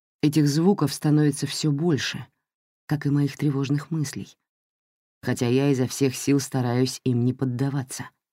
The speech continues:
как бы пытаясь с ними спорить. Вторая квартальная бойня. В два раза больше детей. «Волноваться ни к чему», — говорю я себе.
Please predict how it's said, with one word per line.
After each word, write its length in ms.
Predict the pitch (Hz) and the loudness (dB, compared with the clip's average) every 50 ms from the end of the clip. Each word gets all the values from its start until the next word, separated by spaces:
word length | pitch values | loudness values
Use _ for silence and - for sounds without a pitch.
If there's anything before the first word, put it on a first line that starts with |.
| _ _ _ _ _ _ _ | _ _ _ _ _ _ _
как 180 | - 165 151 143 | -10 -8 -6 -2
бы 140 | 143 151 147 | -4 -4 -2
пытаясь 460 | - 160 147 - 175 175 165 151 - | -4 -6 -4 -2 -4 -2 -2 -4 -4
с 100 | - - | -4 -2
ними 220 | 147 147 143 143 | 0 0 0 0
спорить. 720 | 135 - - - _ - 117 113 113 - - - - - _ _ _ _ _ _ _ _ _ _ _ _ _ _ _ _ _ _ _ _ _ | -2 -4 -8 -12 _ -12 -10 -10 -10 -14 -14 -18 -18 -18 _ _ _ _ _ _ _ _ _ _ _ _ _ _ _ _ _ _ _ _ _
Вторая 540 | - - - 135 131 127 131 131 135 143 143 | -20 -8 -4 -2 0 0 0 0 0 -2 -4
квартальная 720 | 147 - 156 147 139 - - 117 110 110 117 117 117 117 | -2 -4 -4 -4 -4 -6 -4 -4 -2 -2 -2 -2 -2 -4
бойня. 460 | 113 104 101 - - - - - - _ _ _ _ _ _ _ _ _ _ _ _ _ _ _ _ _ _ _ - - | -4 -4 -6 -6 -6 -10 -12 -12 -14 _ _ _ _ _ _ _ _ _ _ _ _ _ _ _ _ _ _ _ -6 -6
В 140 | 127 117 | -4 -2
два 280 | 127 143 139 151 151 147 | 0 0 0 2 2 2
раза 380 | 139 131 127 123 120 123 143 131 | 2 0 0 -2 -2 -2 -4 -2
больше 420 | 123 123 117 110 - - - 110 | -2 -2 -2 -2 -4 -4 -4 -4
детей. 500 | 107 117 107 - - - - - - - _ _ _ _ _ _ _ _ _ _ _ _ _ _ _ _ _ _ _ - | -4 -4 -6 -6 -10 -16 -16 -16 -16 -20 _ _ _ _ _ _ _ _ _ _ _ _ _ _ _ _ _ _ _ -8
«Волноваться 500 | - 82 127 160 180 214 240 - - 214 | -4 -2 0 0 0 0 -2 0 2 2
ни 80 | 196 | 2
к 80 | - - | 2 0
чему», — 380 | - 196 196 220 277 330 262 | -2 0 2 4 4 4 4
говорю 320 | 151 143 131 127 127 120 117 | 2 2 0 0 0 0 0
я 80 | - | -2
себе. 420 | - - - - - 117 107 101 | -4 -6 -10 -8 -8 -8 -8 -8